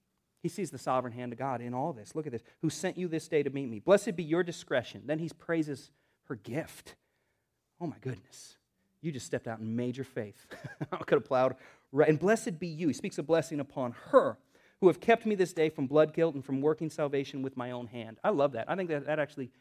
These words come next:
translates into the New Testament pretty well. What do we try to do? We try to work out salvation on our own when all that work's already been done. <laughs> Our job on this side of the cross is just properly respond to everything God's doing in us, not work out anything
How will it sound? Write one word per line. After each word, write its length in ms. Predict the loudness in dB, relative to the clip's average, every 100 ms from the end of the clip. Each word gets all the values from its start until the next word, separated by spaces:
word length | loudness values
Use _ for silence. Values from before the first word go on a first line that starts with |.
| _
translates 440 | -4 -2 0 -2
into 200 | -4 -6
the 80 | -4
New 100 | -4
Testament 400 | 0 -2 -4 -10
pretty 180 | -6 -4
well. 240 | -2 -4 -6 _
What 100 | -4
do 60 | -2
we 100 | -2
try 180 | -2 -4
to 80 |
do? 80 | -6
We 80 | -8
try 140 | -4
to 60 | -4
work 240 | -4 -4
out 180 | -4 -4
salvation 500 | -6 -4 -4 -6 -14 -10
on 140 | -8
our 160 | -8 -12
own 180 | -14 -18 _ _ _ _ _ _ _ _ _ _ _ _ _ -4
when 140 | 0
all 120 | 0
that 160 | 0 0
work's 240 | -4 -4
already 180 | -6 -6
been 220 | -12 -18 -16
done. 220 | -18 -18 _ -16 -12
<laughs> 100 | -12 _ _ _ _ 4
Our 140 | 6
job 320 | 8 8 8
on 140 | 4 4
this 140 | 2
side 180 | 4 2
of 40 |
the 60 | 2
cross 320 | 0 -2 -2
is 80 | -10
just 200 | -14 -4
properly 380 | 2 2 2 -4
respond 520 | -6 -4 -2 -2 -2
to 40 |
everything 300 | -2 -2 -2
God's 340 | -4 -6 -8 -16 -14 -4
doing 260 | -4 -4
in 160 | -8 -8
us, 300 | -10 -12 -10
not 200 | -10 -6
work 280 | -2 0 0
out 240 | 0 0
anything 640 | 0 -2 -4 -8 -10 -12